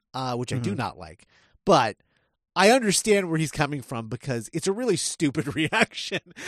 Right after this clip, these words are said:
Speaker 1: I mean, I know that it's, like, very close to him, but, like, the l-, hoops, the logic hoops that he's jumping through to come to the conclusion that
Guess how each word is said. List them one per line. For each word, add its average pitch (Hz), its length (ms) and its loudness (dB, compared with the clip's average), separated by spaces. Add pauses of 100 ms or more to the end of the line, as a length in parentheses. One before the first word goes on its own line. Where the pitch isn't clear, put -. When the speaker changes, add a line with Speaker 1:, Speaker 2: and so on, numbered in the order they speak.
(120)
Speaker 1:
I 254 120 -2
mean, 311 120 2
I 294 100 6
know 330 180 8
that 320 120 2
it's, 269 160 2
like, 233 200 4
very 208 260 8
close 175 440 4
to 185 140 0
him, 190 400 -2 (320)
but, 214 160 4
like, 208 360 2 (760)
the 208 140 10
l-, 208 160 4
hoops, 269 540 4
the 202 120 0
logic 214 520 4
hoops 156 340 -4
that 147 140 -8
he's 156 180 -6
jumping 156 480 -4
through 120 560 -8 (220)
to 175 100 -10
come 175 280 -2
to 165 100 -4
the 147 100 -4
conclusion 139 720 -2
that 117 320 -4